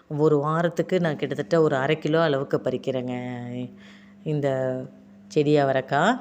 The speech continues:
அதுக்கப்புறம் கொத்தரங்காய். இதெல்லாம் வந்து, இந்த கொத்தரங்காய் வந்து சின்னதா தாங்க இருக்குது. இன்னும் ஒரு, ஒரு ஜான் அளவு தான் வளர்ந்துருக்கு. அதுக்குள்ள வந்து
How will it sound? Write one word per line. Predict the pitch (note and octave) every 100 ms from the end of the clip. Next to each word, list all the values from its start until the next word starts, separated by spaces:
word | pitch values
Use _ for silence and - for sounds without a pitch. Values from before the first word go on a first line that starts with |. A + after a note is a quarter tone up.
| -
அதுக்கப்புறம் | C#3+ C#3 C#3 D#3+
கொத்தரங்காய். | C#3 - D#3 D3 C#3 -
இதெல்லாம் | - D#3+ D#3+ E3
வந்து, | D#3+ D3+ E3+
இந்த | F3 E3
கொத்தரங்காய் | D#3 A#3+ B3 G#3
வந்து | E3 F3 -
சின்னதா | G3 G#3+ A3 G#3+ A3
தாங்க | G#3+ A3 G3+
இருக்குது. | E3+ E3+
இன்னும் | F3+ E3+ F#3+ F#3+
ஒரு, | E3 E3 E3 - - - _
ஒரு | F3 G3+
ஜான் | F3+ G3+
அளவு | A3 G#3 F#3+
தான் | G#3+
வளர்ந்துருக்கு. | F#3 F3 F3+ F#3+
அதுக்குள்ள | F#3 D#3 G3 G3 G3
வந்து | F#3 D#3+